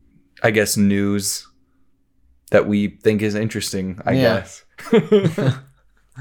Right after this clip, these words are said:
Speaker 1: All right, so what I have today is there was a new trailer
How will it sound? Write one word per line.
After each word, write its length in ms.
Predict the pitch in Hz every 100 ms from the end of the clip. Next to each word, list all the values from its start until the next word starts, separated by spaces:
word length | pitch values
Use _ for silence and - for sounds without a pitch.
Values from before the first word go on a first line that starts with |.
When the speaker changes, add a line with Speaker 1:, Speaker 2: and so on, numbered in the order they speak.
| 127 - _ - -
Speaker 1:
All 100 | 110
right, 220 | 95 87
so 200 | - 127
what 140 | 117 123
I 160 | 127
have 240 | 127 127 110
today 460 | 113 107 101 98 - - _ _ _
is 640 | 117 110 107 104 98 - - _ _ _ _ _ _ -
there 100 | 123
was 140 | 117
a 60 | 110
new 280 | 107 117 117
trailer 720 | - 113 107 104 104 104